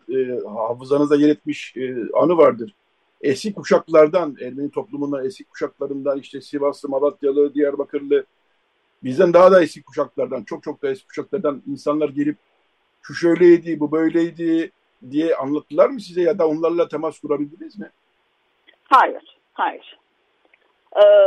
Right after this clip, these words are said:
Speaker 1: Daha çok
Speaker 2: yalnızca,
Speaker 1: Ha.
Speaker 2: e, şeyden, kitaptan görü-, görüntülerle orada zaten izah ediyor, ediliyordu. Altında yazıları vardı.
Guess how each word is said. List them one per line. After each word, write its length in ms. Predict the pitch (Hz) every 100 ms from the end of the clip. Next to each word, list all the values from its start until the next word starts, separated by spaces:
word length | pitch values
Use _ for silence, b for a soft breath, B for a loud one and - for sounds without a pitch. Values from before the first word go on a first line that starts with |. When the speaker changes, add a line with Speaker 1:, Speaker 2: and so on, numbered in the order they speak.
| 190 185
Speaker 1:
Daha 120 | -
çok 80 | -
Speaker 2:
yalnızca, 480 | - 254 214 190 269
Speaker 1:
Ha. 340 | 294 254 190 202
Speaker 2:
e, 40 |
şeyden, 420 | 196 - 220 160 180
kitaptan 720 | _ 240 - - 226 220 196
görü-, 360 | 214 208 196
görüntülerle 840 | 175 214 208 208 247 208 208 160 190
orada 260 | 214 196 202
zaten 460 | 208 202 226 214 -
izah 300 | 185 202 208 190
ediyor, 300 | 127 143 139 _
ediliyordu. 600 | - 151 147 160 147 - 131 - 165
Altında 540 | - 170 165 156 139
yazıları 560 | 165 170 170 165 165 170
vardı. 460 | - 135 160 240